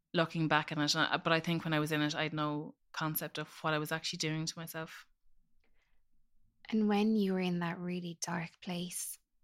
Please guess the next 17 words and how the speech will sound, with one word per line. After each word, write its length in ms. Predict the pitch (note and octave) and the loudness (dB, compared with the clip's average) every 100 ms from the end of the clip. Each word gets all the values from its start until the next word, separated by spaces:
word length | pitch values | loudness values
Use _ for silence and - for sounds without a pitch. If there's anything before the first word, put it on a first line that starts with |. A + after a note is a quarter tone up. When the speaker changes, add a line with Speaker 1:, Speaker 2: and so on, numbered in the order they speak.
| - | -8
Speaker 2:
how 180 | - G#3 | -2 -2
were 100 | C4 | -2
things 240 | B3 A#3 | -4 -6
with 80 | G3 | -6
Justin? 540 | - F3+ - A#3+ F#3 - | -8 -6 -4 -4 -6 -4
How 120 | G3+ | -4
was 140 | A3+ | -2
your 120 | A#3+ | -2
relationship? 640 | G#3 F3+ F#3 - C#4 A#3 F3+ _ - - - - - - _ _ _ | -2 -4 -6 -4 -2 -2 -6 _ -20 -20 -20 -20 -20 -20 _ _ _
Speaker 1:
So 180 | - A3 | 2 4
work 280 | G#3 A3 A3 | 8 6 6
was 140 | A3 | 4
really 220 | G3 F#3 | 6 4
busy 540 | F3+ F#3 F#3 G#3+ G#3+ G#3 - | 4 4 4 4 2 -2 -2
as 180 | F#3+ F#3+ | 2 4
well. 300 | F#3 F#3 F#3 | 6 6 4
We 320 | F3+ F#3+ | 2 0